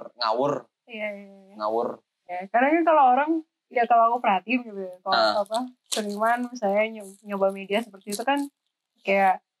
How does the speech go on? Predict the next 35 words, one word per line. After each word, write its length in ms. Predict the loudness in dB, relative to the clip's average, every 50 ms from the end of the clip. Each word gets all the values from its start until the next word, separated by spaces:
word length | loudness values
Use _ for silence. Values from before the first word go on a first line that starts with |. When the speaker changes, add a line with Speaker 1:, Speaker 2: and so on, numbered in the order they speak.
| _ _
Speaker 2:
banyak 280 | -2 -2 0 0 -2 -2
perhitungan. 500 | -4 -6 -6 -6 -8 -8 -12 -12 -10 -10
Tapi 160 | -10 -8 -2
kalau 220 | 0 2 4 4 2
memang 240 | 2 0 -4 -4
eksperimental 560 | -4 -2 0 2 2 4 4 4 4 4 4 4 4
<laughs> 40 | 4
banget. 180 | 4 2 4 4
Speaker 1:
Iya, 160 | 6 6 6 6 6
eksperimental. 720 | 4 2 0 0 0 2 0 0 0 0 0 -2 -2 -4 _ _ _ _ _ _ _ _
Terus 240 | 2 2 2 2 4
orang 260 | 4 4 6 6 4
juga 200 | 4 4 4 4
banyak 280 | 4 4 2 2 0 0
bilang 280 | 0 2 2 2 2 0
kayak, 220 | -2 -4 -4 -6 _ _ _ _ _ _
"Karyamu 380 | 0 2 2 4 4 4 2
kok 160 | 2 0 -2 0
mental 420 | 0 -2 0 0 2 2 4 4
banget," 200 | 4 2 2 0 -2
gitu. 160 | -8 -8 -8 -12 _ _ _ _ _ _ -6
Speaker 2:
Ah. 320 | -2 0 0 0 0 -2 -2
Speaker 1:
Mental 360 | 0 2 2 4 4 4 4 4
lu 100 | 4 4
dari, 280 | 4 4 4 4 2 2 0 -2
dari 240 | 0 0 2 2 2
bentuk 340 | 0 0 -2 -2 -2 -4 -2
yang 240 | -2 -2 -2 -2 -2
solid 480 | 0 2 2 2 2 0 -2 -4 -4 -12 _ _ _ _ _
seperti 440 | -8 -6 -4 -4 -4 -4 -4 -2 0
balon 300 | 2 4 4 4 2 2
yang, 160 | 0 -4 -4 -6 -10 -18
eh, 520 | -14 -8 -4 -2 0 0 0 0 0 0
Speaker 2:
Hmm. 160 | 0 2 2 2
Speaker 1:
apa, 160 | 2 0